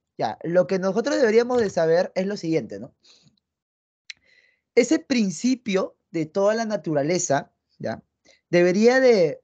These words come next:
definirse como aquello que hace que todo lo que esté ahí existiendo exista, pues, ¿ya? Ese es el sentido de la palabra arjé. O sea,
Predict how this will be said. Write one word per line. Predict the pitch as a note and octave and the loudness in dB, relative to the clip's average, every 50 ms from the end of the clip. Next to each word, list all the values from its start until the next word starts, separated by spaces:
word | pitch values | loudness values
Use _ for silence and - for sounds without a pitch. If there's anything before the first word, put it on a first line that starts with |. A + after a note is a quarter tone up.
| _ _ | _ _
definirse | - D3+ F3 F3 D#3+ E3+ F3 F3 G3+ A#3+ B3+ G#3+ G3 - - D3+ D#3 D#3+ - _ _ _ - | -10 -6 -4 -4 -4 -4 -4 -2 -2 -2 -2 -4 -6 -6 -4 -4 -4 -4 -8 _ _ _ -4
como | - F3 E3 F3 F3+ F3 - | -4 -4 -2 -2 -4 -4 -4
aquello | D#3+ F3 - - A#3 A#3+ C4 C#4+ C#4+ | -6 -6 -4 -4 -4 -4 -4 -6 -4
que | - A#3 A3 A3+ | -2 -2 0 0
hace | A#3 A3+ - - A3 A3+ C4+ - - | 0 -2 -2 -4 -4 -4 -4 -6 -4
que | - F3 | -4 -4
todo | D#3+ - G#3+ G#3+ A3+ B3 | -2 0 0 2 2 2
lo | C4 B3 | 0 -2
que | B3 F#3 | -4 -6
esté | D#3 - F#3+ F#3+ F#3+ | -6 -2 2 2 4
ahí | F#3 F#3+ G3 G3+ | 4 4 2 0
existiendo | G#3 G3+ - D3+ - F3 F3 E3+ D#3 | 0 -2 -4 -6 -4 -2 -2 0 -2
exista, | D3 - F#3+ F3 - - G#2+ G2 | -2 -2 -4 -6 -4 -4 -8 -8
pues, | D#2 E2+ E2+ - - - _ _ _ _ _ _ _ _ - | -8 -10 -12 -14 -16 -20 _ _ _ _ _ _ _ _ -10
¿ya? | - A#2 - _ | -10 -10 -4 _
Ese | - G#3+ A#3 A3+ - C4 C4+ C#4 - - | 2 4 4 2 2 0 -2 -2 -2 -2
es | - F#3 F3+ - | -2 -2 0 0
el | G#3 G3 | -2 -2
sentido | E3 F3 D#3 D3 - - F3+ F3+ F3 F3 F3+ F3 | -2 -2 -4 -4 -4 -2 0 0 2 0 0 -2
de | C#3+ D#3 D#3+ F3 G3 - _ _ _ _ _ _ _ _ _ _ | 0 0 0 0 -2 -6 _ _ _ _ _ _ _ _ _ _
la | - D3 C#3+ - | 0 0 2 2
palabra | - C3+ C#3 D3 D3+ D3 D#3+ E3 | 2 2 4 4 4 4 2 0
arjé. | E3 - - A2+ A#2 - - D3 B2 - | 0 0 -4 -6 -4 -2 -2 -2 -2 -2
O | - | -2
sea, | - D#3+ C3 A2+ | 0 0 -2 -2